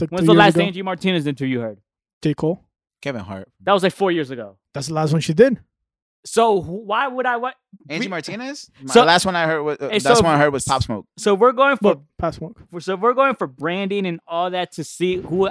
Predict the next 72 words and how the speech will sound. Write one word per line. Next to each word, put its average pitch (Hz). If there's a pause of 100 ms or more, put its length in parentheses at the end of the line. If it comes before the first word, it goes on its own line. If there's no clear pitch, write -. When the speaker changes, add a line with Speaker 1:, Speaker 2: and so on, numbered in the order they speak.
Speaker 2:
I 175
could 160
catch. - (400)
I'm 131
gonna 156
go 143
with 135
act. 120
Maybe 214
Elliot, 175
'cause 151
Elliot 175
is 131
there, 165
but 156 (100)
I 160
just 151
can't 135
stand 127
Elliot. 113 (480)
Speaker 3:
And 127
what 151
makes 165
you 156
think 170
that 139
I'm 131
gonna 131
sit 127
down 135
with 120
act 120
when 123
I 123
can't 120
stand 123
act? 120
Speaker 1:
No, 226
you 226
know 233
what? 269
I 180
would 233
go 220
to 208
Genius 190
and 185
I 185
would, 180
I 175
would 180
sit -
down 185
Speaker 2:
Oh, 214
Speaker 1:
with, 185
uh, 175
Speaker 2:
Rob? 214
Speaker 1:
Rob 196
Marksman. 202
Speaker 2:
Yeah, 427
he's 254
Speaker 1:
He's 277
Speaker 2:
good 202
Speaker 1:
good. 226
Speaker 2:
too. 233
Yeah, 466
he's 214
Speaker 1:
His 277
Speaker 2:
good 233
Speaker 1:
interviews 240
Speaker 2:
too. 214
Speaker 1:
are 185